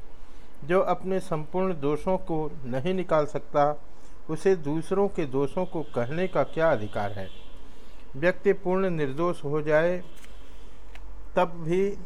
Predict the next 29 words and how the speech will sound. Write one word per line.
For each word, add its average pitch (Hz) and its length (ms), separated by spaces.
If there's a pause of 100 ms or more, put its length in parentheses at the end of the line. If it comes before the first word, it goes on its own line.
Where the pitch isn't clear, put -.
(340)
जहाँ 156 360
उसे 170 360
अधिकार 151 520
है, 135 180
वहीं 131 500 (520)
दोषों 156 360
को 156 180
कह 147 180
सकता 117 400
है, 98 220 (500)
हर 185 160
जगह। 165 420 (720)
इसलिए 170 580 (340)
समाज 165 420
के 160 120
दोष 147 260 (160)
देखने 135 360
की 165 280
अपेक्षा 127 580 (440)
अपने 190 340
दोषों 156 400
को 165 160
दूर 147 260
करने 143 340
का 151 140
प्रयास 120 420
करना 104 280
चाहिए। 98 460 (1900)
जिज्ञासा, 135 640